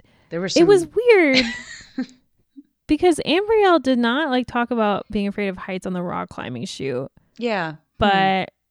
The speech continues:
Speaker 2: she was really scared
Speaker 1: Hmm.
Speaker 2: this episode. And Lisa, who talked about being afraid of heights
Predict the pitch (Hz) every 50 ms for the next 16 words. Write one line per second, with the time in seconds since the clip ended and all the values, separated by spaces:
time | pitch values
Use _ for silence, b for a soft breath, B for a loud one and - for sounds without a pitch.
0 | _ _ _ _ _ _ _ _ - - - 233 220 208 208 214 226 254 254 -
1 | - - 220 202 202 196 202 202 196 196 196 196 196 214 214 - _ _ _ _
2 | _ - - 175 196 214 220 208 - - - - - 180 - - - 90 104 127
3 | 139 190 214 214 _ _ _ _ _ _ _ _ _ _ _ - - 202 202 196
4 | 208 226 277 370 403 - - - 196 196 196 196 208 208 - 214 214 196 - 196
5 | 196 196 196 196 185 - _ _ _ - 208 202 196 190 - 190 196 220 - -
6 | - 190 185 190 202 214 - -